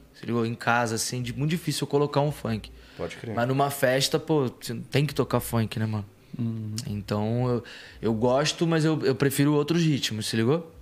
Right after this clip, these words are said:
Speaker 2: Entendeu, entendeu.
Speaker 1: Mas eu gosto. Eu gosto numa festa. Em casa, no carro, na praia, eu escuto outra parada. O trap, mano, é muito forte pra mim. Eu escuto muito trap, tá ligado? Então eu acabo misturando. Agora o trap funk é perfeito, tá ligado?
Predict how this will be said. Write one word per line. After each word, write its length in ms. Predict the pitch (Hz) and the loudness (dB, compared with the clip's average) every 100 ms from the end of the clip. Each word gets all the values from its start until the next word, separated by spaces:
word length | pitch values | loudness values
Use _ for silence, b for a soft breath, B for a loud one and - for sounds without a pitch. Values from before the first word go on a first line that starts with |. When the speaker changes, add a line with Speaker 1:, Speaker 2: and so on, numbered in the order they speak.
| - | -20
Speaker 2:
Entendeu, 320 | - 117 113 107 | -6 0 0 0
entendeu. 140 | 113 | 0
Speaker 1:
Mas 140 | 113 113 | 2 4
eu 100 | 143 | 4
gosto. 380 | 160 127 113 127 | 4 2 0 0
Eu 60 | |
gosto 280 | 120 143 - | 2 2 2
numa 180 | 175 196 | 2 2
festa. 500 | - 135 107 - - - B B B B B - | 2 0 2 -4 -8 -18 B B B B B -6
Em 100 | 131 | -4
casa, 420 | - 143 143 123 | 2 4 4 2
no 120 | 127 123 | 0 0
carro, 540 | - 135 131 120 117 | 2 4 4 2 0
na 120 | 120 | 0
praia, 340 | 117 120 123 135 | 2 2 4 4
eu 80 | 143 | 2
escuto 440 | - 135 131 147 | 0 -2 0 2
outra 340 | 147 139 117 | 2 2 0
parada. 480 | 135 151 147 113 101 - B B B B | 2 4 4 2 -2 -10 B B B B
O 80 | - | -10
trap, 360 | - 139 156 165 | 0 2 4 2
mano, 240 | 160 139 123 | 2 2 2
é 40 | |
muito 240 | 127 151 | 2 0
forte 400 | - 123 120 113 | -2 0 2 0
pra 160 | - 117 | 0 0
mim. 100 | 110 | 2
Eu 60 | 107 | 0
escuto 340 | 107 - 127 | -2 -6 -6
muito 220 | 117 127 131 | -2 -2 -2
trap, 340 | - 110 - | -2 -2 -2
tá 100 | - | -8
ligado? 240 | 107 107 104 - - - - - _ _ _ _ - - B B B B B B | -6 -6 -8 -18 -20 -20 -20 -20 _ _ _ _ -20 -20 B B B B B B
Então 140 | - | 2
eu 40 | 123 | 2
acabo 280 | 120 127 123 | 4 2 4
misturando. 580 | 131 - 135 135 131 | 2 2 2 4 4
Agora 300 | 120 117 127 | 2 4 2
o 40 | 127 | 2
trap 320 | - 139 151 | 2 2 0
funk 340 | - 135 139 | 0 0 2
é 20 | 165 | 0
perfeito, 560 | 185 185 - 165 139 | 0 -2 2 0 0
tá 80 | - | -4
ligado? 320 | 110 110 101 | -2 0 -2